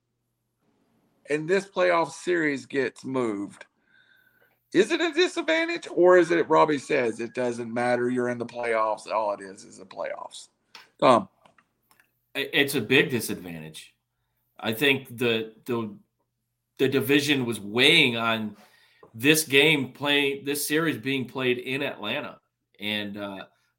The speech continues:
Speaker 2: by the looks of it, I, I, I don't see how that's gonna happen.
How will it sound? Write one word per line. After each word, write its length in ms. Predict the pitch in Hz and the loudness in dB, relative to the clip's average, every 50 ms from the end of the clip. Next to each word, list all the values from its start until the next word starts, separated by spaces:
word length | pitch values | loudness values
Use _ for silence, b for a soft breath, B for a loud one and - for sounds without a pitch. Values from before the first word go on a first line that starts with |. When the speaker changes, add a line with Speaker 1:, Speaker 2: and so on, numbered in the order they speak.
| - | 0
Speaker 2:
by 140 | - 131 143 | 2 4 4
the 100 | 135 139 | 4 2
looks 300 | 131 131 151 156 - - | 2 2 2 0 0 -2
of 120 | 180 170 196 | -2 0 2
it, 100 | 208 175 | 2 4
I, 200 | 139 131 143 147 | 4 4 2 2
I, 260 | - - - 107 - - - | 0 -6 -12 -14 -12 -8 -2
I 80 | 120 127 | 0 0
don't 180 | 139 143 139 127 | 0 0 -4 -6
see 200 | - - 147 139 | -4 -2 -2 -2
how 160 | 135 135 131 | 0 -2 -2
that's 240 | 120 117 120 120 - | -2 -2 -4 -6 -8
gonna 200 | 131 117 110 104 | -8 -8 -8 -8
happen. 580 | 101 101 101 113 135 - 170 180 196 208 208 | -10 -10 -12 -12 -12 -12 -10 -10 -10 -10 -12